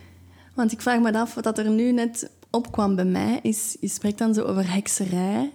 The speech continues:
En ik vraag me dan af, bent je door bepaalde weerstand gegaan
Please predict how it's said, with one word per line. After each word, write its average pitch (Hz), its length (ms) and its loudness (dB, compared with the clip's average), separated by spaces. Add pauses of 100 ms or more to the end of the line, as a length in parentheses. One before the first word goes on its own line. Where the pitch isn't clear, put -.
En 214 140 0
ik 220 100 2
vraag 240 180 2
me 277 100 6
dan 240 160 0
af, 269 240 -2
bent 240 260 4
je 247 120 2
door 220 380 2 (260)
bepaalde 208 440 2
weerstand 196 760 2
gegaan 214 640 0